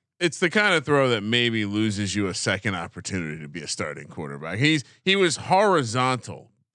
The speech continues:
backwards. Like, imagine laying on a bed and throwing a football forward because you know it's fourth <laughs> down, and it's just right into the arms. I, I would say w-, as he's throwing that ball with those three defenders there,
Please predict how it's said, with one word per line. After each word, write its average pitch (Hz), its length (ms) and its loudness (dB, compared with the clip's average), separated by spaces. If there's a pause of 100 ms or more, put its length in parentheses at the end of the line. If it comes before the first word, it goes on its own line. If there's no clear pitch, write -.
(200)
backwards. 135 680 -2
Like, 117 220 0 (260)
imagine 156 560 2
laying 127 360 2
on 113 140 -2
a 85 40 -8
bed 113 360 2
and 85 160 -8
throwing 110 380 2
a 92 60 -8
football 98 440 -2
forward 95 480 -2
because 92 400 -2
you 98 100 -2
know 113 360 2
it's 101 140 -8
fourth 107 400 -4 (220)
<laughs> - 200 -2
down, 123 240 -4 (340)
and 156 200 2
it's 165 180 0
just 160 120 -2
right 180 240 4
into 151 180 -4
the 120 180 0
arms. 73 440 -10 (360)
I, 156 180 0 (420)
I 175 180 4
would 226 180 -2
say 156 680 2
w-, 135 280 -12 (120)
as 175 400 0
he's 190 240 0
throwing 147 520 4
that 117 260 0
ball 113 520 2
with 123 200 -2
those 131 260 4
three 131 240 0
defenders 110 560 0
there, 82 440 -4